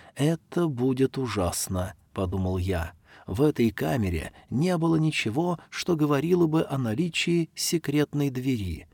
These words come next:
Тщательно обыскав всё, мы, наконец, подошли к саркофагу. Лао Ян вёл себя так, словно увидел саркофаг впервые в жизни.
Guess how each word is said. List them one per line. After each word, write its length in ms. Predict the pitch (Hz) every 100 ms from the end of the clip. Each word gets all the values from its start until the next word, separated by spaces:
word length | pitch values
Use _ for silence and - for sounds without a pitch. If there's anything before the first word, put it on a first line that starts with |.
| _ -
Тщательно 640 | - - 104 107 101 101 104
обыскав 560 | 107 101 - - 110
всё, 440 | - - 113 135 143 - -
мы, 200 | 92 156
наконец, 600 | 151 - 104 147 160 -
подошли 540 | - 151 143 - 131
к 80 | 131
саркофагу. 920 | - 131 123 127 - 110 82 82 - - _ _ _
Лао 480 | - 85 127 170 165
Ян 420 | 147 123 165 160
вёл 320 | 131 107 160 156
себя 340 | - 113 98
так, 440 | - 175 170 - -
словно 540 | - - 180 165 165
увидел 500 | 165 147 139 170 160
саркофаг 720 | 156 135 127 104 87 - 180
впервые 600 | - - 180 165 151 165 156
в 60 |
жизни. 640 | 156 185 151 95 80 80